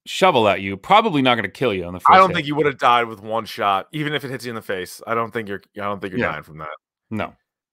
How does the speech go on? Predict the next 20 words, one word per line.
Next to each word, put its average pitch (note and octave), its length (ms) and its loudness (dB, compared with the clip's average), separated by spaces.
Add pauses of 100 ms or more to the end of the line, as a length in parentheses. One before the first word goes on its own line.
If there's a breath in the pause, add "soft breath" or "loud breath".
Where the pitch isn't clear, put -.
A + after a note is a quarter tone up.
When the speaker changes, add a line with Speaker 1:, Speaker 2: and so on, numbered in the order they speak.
(340)
Speaker 2:
Yeah, E3 360 2
I F#3+ 140 4
just, F#3+ 240 -4
I G#3 120 8
don't C4+ 160 6
know C4 120 6
how A3+ 140 6
they G#3 120 4
could F#3+ 140 -2
have D#3 80 -4
done D#3+ 160 2
it. B2+ 80 -4
Like, B2+ 100 -4
I D#3+ 80 4
don't A3+ 140 2
know A#3+ 80 -2
what G#3+ 160 0
I F#3 80 4
was D#3 160 0
hoping C#3+ 600 -6